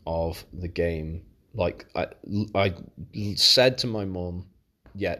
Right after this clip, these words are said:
dinner's ready," just after they hit the final, um, after they hit the, uh, the final penalty. So it was a relatively good turnaround. It was also very, I just hate the mess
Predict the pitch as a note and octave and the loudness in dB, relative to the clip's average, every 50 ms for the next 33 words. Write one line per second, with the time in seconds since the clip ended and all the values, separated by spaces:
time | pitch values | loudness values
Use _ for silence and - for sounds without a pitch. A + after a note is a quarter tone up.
0 | - - A2 A2 A#2 A2 G2+ F2+ F#2 F#2 F2+ E2+ F2+ F2+ F2 - - - _ - | -2 -2 -2 0 0 -2 -4 -4 -4 -4 -4 -4 -6 -8 -8 -10 -16 -20 _ -20
1 | - - - - - - - - - - - - - - G2 F2+ - - - F#2 | -20 -20 -20 -20 -20 -20 -20 -20 -20 -20 -20 -8 -2 0 2 2 2 2 2 2
2 | F2 F2 - - F2 D2+ E2+ E2+ E2+ E2+ E2 - G2+ - - - D#2+ - - E2 | 0 0 -2 -4 -4 -2 0 0 0 0 -2 -2 -4 -6 -6 -10 -10 -8 -6 -6
3 | E2+ E2 D#2+ E2+ F2 - - - - - E2 E2+ E2+ E2+ E2 E2 E2+ F2 - - | -6 -6 -6 -8 -10 -12 -14 -12 -8 -8 -6 -6 -6 -6 -6 -8 -8 -10 -12 -18
4 | - - - - - - - - - - - - - - F#2+ - - - - F2+ | -20 -20 -20 -20 -20 -20 -20 -20 -20 -20 -20 -8 -8 -6 -6 -6 -10 -10 -8 -6
5 | F2+ E2 D2+ - - F2 - - - - E2 F2+ D#2+ E2 E2+ E2 E2 E2+ E2+ E2+ | -4 -6 -4 -6 -6 -6 -6 -6 -8 -8 -8 -8 -8 -8 -8 -8 -8 -8 -8 -8
6 | E2 E2+ - - F2+ E2+ E2+ E2 E2+ D#2+ - A2+ A2 G#2+ F#2 F2+ - - - - | -10 -10 -8 -6 -6 -4 -4 -4 -6 -4 -2 0 0 0 0 -2 -6 -10 -14 -18
7 | - _ - - - - - - - - - - - _ _ _ _ _ _ - | -20 _ -20 -20 -20 -20 -20 -20 -20 -20 -20 -20 -20 _ _ _ _ _ _ -20
8 | - - - - F#3 F3+ F3+ F3+ F3+ F3+ - F#3+ G3 - A#3 G#3 G#3+ G3+ - B3 | -8 -2 2 6 6 6 6 6 2 0 0 2 2 2 4 4 4 4 4 2
9 | C4+ B3+ A#3+ - - G2 F#2+ F2+ F2+ F2 E2+ - - F#2+ E2+ E2 E2 E2 E2 F#2+ | 0 0 0 -2 -2 -2 -2 -2 -2 -2 -4 -4 -6 -6 -6 -6 -8 -8 -6 -6
10 | B2 D3 C#3+ - - - _ _ - - - - - - - B2+ - C3+ B2+ A#2+ | -6 -6 -8 -10 -14 -20 _ _ -20 -20 -20 -10 0 2 2 2 2 0 0 2
11 | C3+ C3+ C#3+ D3 C#3+ - C3+ B2+ B2 A#2+ A#2 A#2 A#2 - - - F#2+ G2 G#2+ A#2 | 4 6 6 4 4 4 4 4 4 4 2 0 -2 -6 -12 -16 -6 -2 0 2
12 | C3 C3+ A#2+ G#2 F#2 - F2 - _ _ _ _ _ _ - - - - - - | 2 2 0 -2 -4 -8 -12 -14 _ _ _ _ _ _ -12 -10 -10 -8 -10 -8
13 | A#2+ C#3+ D#3 - E3 D#3 A#2 - F2+ G2 G2+ G#2+ A#2 G#2 F#2+ F#2+ - - - - | -6 -6 -4 -2 -2 -2 -2 -2 -4 -4 -4 -4 -4 -4 -4 -4 -4 -6 -6 -8